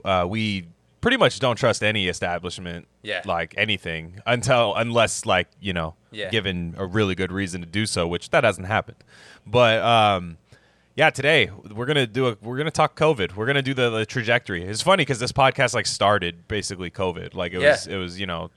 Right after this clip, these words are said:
Speaker 1: Super Tuesday, but, like, kinda right before it.
Speaker 2: Yeah.
Speaker 1: So you kinda get to hear, like, our takes, uh, kinda mold, 'cause I, I mean, you've always been skeptical, a little bit skeptical, but I was like, oh, I was like,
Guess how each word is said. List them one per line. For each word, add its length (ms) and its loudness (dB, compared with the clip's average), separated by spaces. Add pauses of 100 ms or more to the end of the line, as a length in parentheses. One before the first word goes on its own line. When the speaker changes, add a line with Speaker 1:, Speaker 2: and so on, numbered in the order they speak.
Speaker 1:
Super 280 2
Tuesday, 420 4
but, 140 -2
like, 160 2
kinda 180 2
right 140 4
before 360 0
it. 200 -4
Speaker 2:
Yeah. 220 2
Speaker 1:
So 320 4
you 140 -8
kinda 260 4
get 140 -2
to 120 -4
hear, 300 2
like, 280 2
our 140 2
takes, 720 0
uh, 320 2 (1200)
kinda 180 4
mold, 440 2
'cause 160 -4
I, 280 4
I 120 -4
mean, 240 -8
you've 240 -2
always 300 6
been 140 -8
skeptical, 840 -4
a 80 -4
little 200 4
bit 140 -6
skeptical, 400 -6
but 120 0
I 160 8
was 180 -4
like, 200 -2
oh, 240 0
I 160 4
was 200 -2
like, 180 -4